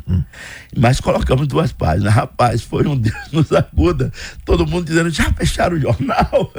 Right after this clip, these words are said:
Speaker 2: <laughs> Já botaram o povo todo aí pra fora?" Os colegas de imprensa e tal, principalmente dos jornais de oposição, naquela havia, naquela época havia muito jornal de oposição. Esse é um ca-, case de comunicação muito interessante.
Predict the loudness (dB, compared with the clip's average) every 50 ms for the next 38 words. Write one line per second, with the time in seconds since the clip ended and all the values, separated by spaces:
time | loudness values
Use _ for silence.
0 | -6 -6 -8 -6 -6 -6 -4 -2 -2 -2 -2 -2 -2 -4 -2 -2 -2 0 0 0
1 | 0 0 0 0 0 -2 -4 -2 -2 0 0 0 0 0 -2 -4 -4 -4 -4 -4
2 | -6 -8 -4 -2 0 0 2 0 0 -2 -4 -6 -8 -14 -14 -14 -14 -6 -2 0
3 | 2 2 2 2 2 0 0 0 0 0 -2 -4 -4 -4 -2 -2 0 0 0 0
4 | -2 0 0 0 -2 0 0 0 0 2 2 0 0 0 -2 -2 -2 -2 -4 -2
5 | 0 0 2 2 2 0 0 -2 -2 -2 0 0 0 0 0 0 2 2 2 2
6 | 2 0 0 -2 -2 -2 -4 -4 -2 -2 0 0 0 0 -2 -2 -2 -2 0 0
7 | 0 0 0 -2 -2 0 0 0 0 0 0 0 0 0 0 -2 -2 -2 0 0
8 | 0 0 0 0 0 0 2 2 0 -2 -2 -2 -2 -2 -2 -2 -4 -4 -8 -12
9 | -4 -2 -2 0 0 0 -2 -2 0 0 2 2 0 -2 -2 0 0 0 0 0
10 | -2 -2 0 0 0 0 0 0 0 2 2 2 0 0 -2 -2 -2 0 0 0
11 | 0 0 -2 -4 -6 -6 -6 -10